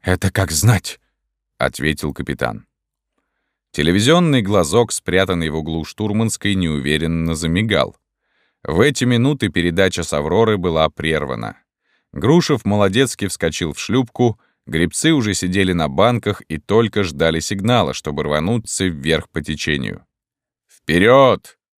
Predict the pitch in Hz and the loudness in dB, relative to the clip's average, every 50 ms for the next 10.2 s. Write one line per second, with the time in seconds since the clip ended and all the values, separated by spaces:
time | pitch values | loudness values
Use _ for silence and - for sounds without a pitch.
0 | _ _ - - - - 80 73 78 73 73 73 76 76 71 - - - - _ | _ _ -20 -14 -10 -10 -8 -6 -6 -8 -8 -8 -10 -10 -12 -12 -16 -18 -20 _
1 | _ _ _ _ _ _ _ _ - 98 107 110 107 98 87 92 110 123 117 92 | _ _ _ _ _ _ _ _ -2 0 2 4 4 4 4 4 4 4 4 2
2 | 85 80 80 87 90 87 - - - 85 90 104 95 - 90 87 - - - 82 | 0 -2 -2 -2 -2 -2 -4 -2 -2 0 0 0 0 -2 -4 -6 -6 -6 -6 -6
3 | 78 65 64 76 87 117 123 98 - - - _ _ _ _ _ _ _ - 76 | -6 -4 0 2 4 4 4 2 0 -6 -14 _ _ _ _ _ _ _ -8 -4
4 | 76 80 82 80 73 69 71 80 92 82 95 92 82 64 - _ _ _ _ _ | -2 -2 -2 -4 -4 -4 -4 -2 0 2 2 2 2 0 -4 _ _ _ _ _
5 | _ _ _ _ _ _ _ _ _ _ _ _ _ _ - 67 85 85 - - | _ _ _ _ _ _ _ _ _ _ _ _ _ _ -6 -4 -4 -2 0 2
6 | 104 107 117 139 147 127 - - 117 107 107 101 98 120 131 131 127 113 98 85 | 2 4 4 4 2 2 0 -2 0 0 0 0 0 -2 -2 -2 -2 -2 -2 -2
7 | 76 69 - - - 85 - - - 107 117 101 - 95 85 - 90 87 - - | -2 -4 -6 -8 -8 -8 -8 -6 -4 -4 -4 -4 -4 -4 -2 -2 -2 -2 -2 -4
8 | 101 85 80 82 98 131 135 - - - 76 62 - _ _ _ _ _ _ - | -4 -2 -2 -2 -2 -2 -2 -4 -4 -6 -6 -6 -6 _ _ _ _ _ _ -6
9 | 95 92 - - 107 104 98 104 104 95 85 73 90 120 160 151 - - 101 76 | -4 -4 -2 -2 -2 0 0 2 0 0 0 -2 -2 -2 -2 -2 -2 -4 -4 -4
10 | 71 62 - | -4 -6 -8